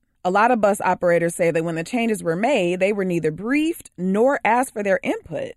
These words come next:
But C T A spokesperson Maddie Kilgannon says the new schedules were agreed upon by the bus union. Kilgannon said the new schedules are, quote, "temporary."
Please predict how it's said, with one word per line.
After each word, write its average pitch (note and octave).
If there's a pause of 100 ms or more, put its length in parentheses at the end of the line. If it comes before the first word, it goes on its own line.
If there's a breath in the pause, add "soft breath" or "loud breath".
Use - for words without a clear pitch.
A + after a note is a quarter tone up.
But F#3+
C A3+
T G#3
A F#3
spokesperson A#3
Maddie E3
Kilgannon G3
says F3+
the F3
new A3
schedules F3+
were E3+
agreed F3+
upon D#3+
by D3
the D#3
bus B3
union. C3 (320 soft breath)
Kilgannon A#3
said G3
the F#3+
new G3+
schedules F3
are, E3
quote, -
"temporary." -